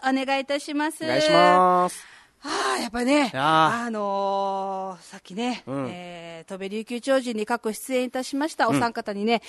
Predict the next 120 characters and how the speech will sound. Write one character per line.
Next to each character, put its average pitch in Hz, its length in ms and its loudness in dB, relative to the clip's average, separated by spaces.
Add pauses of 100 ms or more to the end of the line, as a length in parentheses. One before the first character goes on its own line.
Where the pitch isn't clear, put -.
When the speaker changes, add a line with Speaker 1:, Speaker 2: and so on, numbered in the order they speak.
(180)
Speaker 2:
う 208 40 -4
ん。 - 20 -2
Speaker 1:
え 196 40 2
ー、 - 20 -4
ゲ 202 120 -2
ス - 120 -10
ト 202 120 -6
出 - 360 -14
演 196 280 -10 (160)
し - 140 -20
て 175 160 -18
い 175 60 -18
た 180 100 -16
だ 196 140 -10
い 202 80 -12
た 233 120 -4
ん 247 60 -6
で 233 80 -6
す 220 60 -8
け - 20 -14
ど、 - 60 -2
Speaker 2:
は 139 60 2
い。 - 20 4
Speaker 1:
や - 60 0
っ - 20 0
ぱ 269 80 2
り 294 80 4
ね、 285 160 4 (200)
こ 240 160 -2
う、 - 120 -20
話 403 360 -4
聞 349 120 -12
く 302 100 -6
の 208 60 -4
い 302 220 2
い - 20 4
ね。 330 240 6
Speaker 2:
い 175 160 0
い - 20 0
ね。 147 340 4 (380)
Speaker 1:
や 247 60 -12
っ - 20 -12
ぱ - 40 -
自 269 180 -2
分 381 160 0
た 415 100 2
ち 269 80 -6
も 233 80 -6
こ 214 120 -6
う 233 40 0
思 247 160 -2
い 247 60 -4
出 247 100 -2
す - 140 -8
よ 240 80 -2
ね。 220 100 -6
Speaker 2:
う 147 60 0
ん。 - 20 4
Speaker 1:
あ、 151 340 0
そ 254 180 -12
っ - 20 -20
か、 240 140 -14
こ 269 120 -6
ん 262 60 -4
な 269 100 -2
こ 285 100 -2
と 269 120 2
が 247 80 4
あ - 20 4
っ 240 80 -2
た 240 140 0
な 254 200 4
と 240 120 -6
か。 - 0 -
Speaker 2:
ち 180 40 -8
ょ - 100 -6
っ - 20 -10
と - 80 -14
懐 143 240 -4
か 190 100 0
し 185 240 0
い 175 40 -2
感 202 200 4
じ 156 100 -6
が 131 120 -4
し - 80 -12
た 120 80 -8
ね、 107 80 -8
Speaker 1:
ね、 113 80 -2
Speaker 2:
な 117 80 -2
ん 113 80 -6
か。 233 100 -8
Speaker 1:
こ 262 60 0
う 262 40 0
い 247 80 -2
う 226 60 -2
ワ 233 140 0
ー - 20 -4
ク - 80 -16
シ - 100 -6
ョ 220 40 -4
ッ - 20 -6
プ 214 140 -14
で 214 140 -4
こ 220 120 -10
ん 233 60 -4
な 262 100 -2
こ 311 100 -8
と 269 120 0
が 226 80 2
あ - 20 0
っ 208 60 -6
た 202 100 -6
な 202 80 -4
と 202 80 -12
か 185 100 -14
ね。 170 200 -14 (400)
な 196 80 -14
ん - 20 -14
か、 180 120 -14